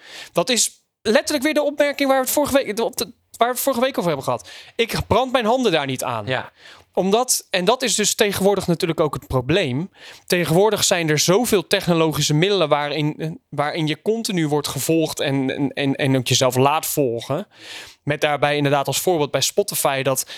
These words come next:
Speaker 1: kijk, ik heb jou op Spotify, dus ik kan altijd zien wat je luistert.
Speaker 2: Ja.
Speaker 1: En dat is natuurlijk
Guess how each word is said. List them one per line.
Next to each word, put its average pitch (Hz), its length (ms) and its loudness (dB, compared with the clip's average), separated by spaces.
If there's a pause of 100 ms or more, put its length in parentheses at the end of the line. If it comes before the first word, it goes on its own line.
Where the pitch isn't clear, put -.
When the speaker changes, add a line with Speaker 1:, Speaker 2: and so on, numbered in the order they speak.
Speaker 1:
kijk, 147 160 -2
ik 175 120 -2
heb 170 140 0
jou 156 120 2
op 135 60 -4
Spotify, 160 420 0
dus 139 120 -2
ik 143 60 -6
kan 147 140 0
altijd 143 220 -2
zien 160 180 -2
wat 139 140 -4
je 147 80 0
luistert. - 640 -4
Speaker 2:
Ja. 107 220 -8 (340)
Speaker 1:
En 151 120 -4
dat 185 100 2
is 180 60 0
natuurlijk 190 420 0